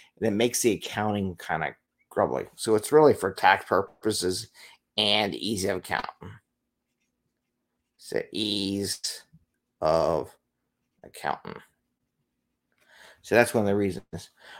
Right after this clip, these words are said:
But I wanna go into, uh, so, so, but so n-, this is, this is typical. You go down, but is this necessarily what you think you can affect?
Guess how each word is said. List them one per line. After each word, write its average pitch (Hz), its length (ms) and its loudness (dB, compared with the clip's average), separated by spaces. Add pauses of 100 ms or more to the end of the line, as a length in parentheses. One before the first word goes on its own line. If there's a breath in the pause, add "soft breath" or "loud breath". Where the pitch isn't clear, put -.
(120)
But 160 100 10
I 220 60 12
wanna 254 240 8
go 143 240 12
into, 127 340 2
uh, - 80 -6
so, - 400 6
so, 156 360 4
but 143 120 0
so 170 140 8
n-, 131 260 4
this 196 160 2
is, 262 240 -2 (160)
this 240 180 0
is 277 120 0
typical. - 480 2 (300 soft breath)
You 147 100 0
go 226 180 12
down, 143 400 10 (460 loud breath)
but 180 100 6
is 190 180 10
this 190 220 -2
necessarily 170 420 0
what 151 140 0
you 127 120 -4
think 123 360 -4
you 123 120 -2
can 110 200 -4
affect? 107 500 2